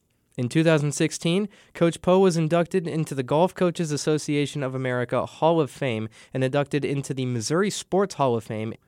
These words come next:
Throughout his time as a coach, ninety-six All M I double A selections, thirty-six Ping All Region selections, and twenty-three Ping All-Americans have been led under Coach Poe.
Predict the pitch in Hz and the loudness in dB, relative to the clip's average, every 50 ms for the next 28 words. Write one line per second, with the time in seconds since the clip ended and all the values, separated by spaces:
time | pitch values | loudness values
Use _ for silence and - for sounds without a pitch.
0 | _ _ _ _ _ _ - 135 135 143 139 143 131 - - 147 147 147 147 139 | _ _ _ _ _ _ 0 2 2 2 2 0 -2 -2 -2 -2 -2 0 0 0
1 | 127 123 - - 156 175 170 - - _ _ _ _ - 117 120 131 147 185 208 | -2 -2 0 2 0 0 0 -2 -8 _ _ _ _ -8 -6 -2 0 0 0 0
2 | 226 208 - - 208 151 104 - - - - - 131 147 156 - 151 151 147 151 | 0 -2 0 2 0 0 0 -2 -6 -6 -2 0 2 2 2 2 0 0 0 0
3 | 147 139 135 139 135 143 143 143 135 - 143 131 131 117 104 - - 110 95 90 | 0 0 0 0 0 0 0 0 -2 -2 -2 0 0 0 -2 -4 -10 -12 -10 -10
4 | 92 - _ _ _ _ - - - 143 160 196 220 202 - 185 175 - - - | -12 -14 _ _ _ _ -12 -4 0 0 2 2 0 0 0 0 -2 -2 -4 -10
5 | _ - - 202 196 165 135 123 113 - 127 131 139 147 139 139 139 131 117 120 | _ -4 0 2 2 2 0 -2 -4 -2 0 0 0 2 2 0 0 -2 -2 -4
6 | 113 104 - 120 110 110 107 - - 117 107 110 110 - _ _ _ _ - - | -6 -6 -4 -4 -4 -4 -4 -6 -6 -8 -8 -8 -10 -12 _ _ _ _ -10 -8
7 | 113 107 101 - - 156 170 185 190 - 190 196 185 165 - - 160 151 147 147 | -8 -8 -6 -6 -4 -2 0 0 0 0 0 0 0 0 -2 -2 -2 -2 -2 -2
8 | - - 127 131 147 156 156 151 143 135 123 113 - - 113 110 110 110 - - | -4 -2 -2 0 0 0 0 0 0 0 0 -2 -4 -6 -6 -6 -6 -8 -8 -6
9 | - 131 123 120 135 135 135 131 143 143 139 123 117 117 113 120 117 101 - 127 | -4 -4 -4 -2 -2 -2 0 2 2 2 2 2 2 0 -2 -2 -4 -2 -2 0
10 | 120 120 - - - 123 104 90 - | -2 -2 -2 -4 -2 -2 -2 -2 -4